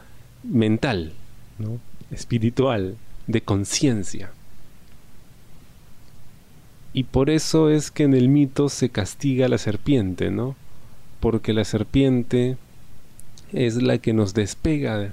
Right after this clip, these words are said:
de esa realidad idílica y nos transporta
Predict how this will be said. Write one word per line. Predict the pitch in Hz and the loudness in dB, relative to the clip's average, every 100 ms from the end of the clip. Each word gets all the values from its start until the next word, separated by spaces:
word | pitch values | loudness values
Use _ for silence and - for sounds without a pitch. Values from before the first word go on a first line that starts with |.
| - - | -8 -2
de | 113 | 0
esa | 110 - 110 101 95 - - | 0 0 0 0 -2 -8 -14
realidad | - 117 101 101 104 | -2 0 2 4 4
idílica | 107 110 135 117 107 - 107 - - - - - | 4 4 4 2 -2 -2 -4 -4 -6 -6 -8 -2
y | |
nos | 117 107 | 0 0
transporta | - 95 - 117 107 - 104 104 | 0 -2 0 0 0 0 0 0